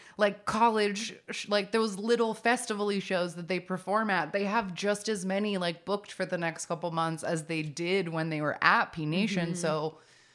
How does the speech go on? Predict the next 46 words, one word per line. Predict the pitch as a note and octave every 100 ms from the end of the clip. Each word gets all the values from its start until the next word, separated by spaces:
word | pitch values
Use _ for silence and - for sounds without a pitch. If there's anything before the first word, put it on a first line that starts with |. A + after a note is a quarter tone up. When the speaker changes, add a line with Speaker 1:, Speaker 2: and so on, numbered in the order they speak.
| _ _ _ -
Speaker 1:
I | G#3
wonder | B3 C#4+ C#4+
if | B3+
it's | G#3+ G#3
also | G3+ G3 F#3
just | F3 F3
like, | F3
"Oh, | D#3+ F3+
I |
don't | F#3 F3+
need | D3+ F3+ F#3 E3
them | G#2 C3 D3+ -
taking | E3+ D3 D#3+ D3+ D3+
Speaker 2:
Yeah. | E3+ F3+ F3
Speaker 1:
fifty | E3
percent | D3 D#3 E3 D#3
of | D3
my | C#3+ C#3+
cut," | C#3+ - G3 -
or, | -
Speaker 2:
I |
can | F#3+
Speaker 1:
like, | F#3 E3+
Speaker 2:
just | D#3 F3
Speaker 1:
if |
they | F3 E3
Speaker 2:
do |
it | E3
Speaker 1:
can | E3
just | E3 E3
do | E3+
Speaker 2:
myself. | D#3+ D#3 E3+
Speaker 1:
it | F3
Speaker 2:
Yeah. | F3+
Speaker 1:
themselves, | E3+ D#3+ D#3+ F#3 C4+ E4 - - - - - - - -
or | - F3
what. | D#3+ F3 F3+ - -
But | - F#3+
Speaker 2:
Yeah, | C4 C4+ C4+ A3+ -
I | G3+
don't | A3+ A#3+
know. | B3 A3 D#3+ D3+ - _ -
Speaker 1:
but | E3
it | F3+
was | F#3 D#3
weird. | F3 E3+ E3 D3+